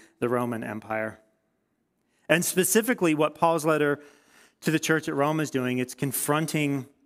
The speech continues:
the good news, the gospel of that empire. We talked about this back in our Mark series. We talked about how every era,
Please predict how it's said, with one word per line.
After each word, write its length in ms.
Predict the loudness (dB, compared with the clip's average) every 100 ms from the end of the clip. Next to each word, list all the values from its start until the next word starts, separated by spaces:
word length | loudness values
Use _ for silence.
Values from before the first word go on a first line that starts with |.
| _
the 100 | -2
good 300 | 0 2 2
news, 540 | 2 2 2 2 0 -6
the 200 | -4 -4
gospel 640 | 0 2 2 -2 -4 -6 0
of 320 | 0 0 -4 _ _
that 220 | -4 -2
empire. 480 | -4 -6 -4 -2 0
We 140 | 0 0
talked 300 | 0 0 0
about 240 | 0 0
this 420 | 0 0 0 -4 -10 _ _ _ _ -4
back 300 | -2 -2 -6 -4
in 200 | -4 -4
our 140 | -4 -4
Mark 360 | -2 -4 -6
series. 600 | -12 -12 -12 -14 -20 -20 _ _ _ _ _ _ _ _ _ _
We 100 | 0
talked 280 | 2 2 4
about 240 | 2 2
how 220 | 2 0 0
every 460 | 0 0 0 -2 -2
era, 500 | 0 0 0 0 0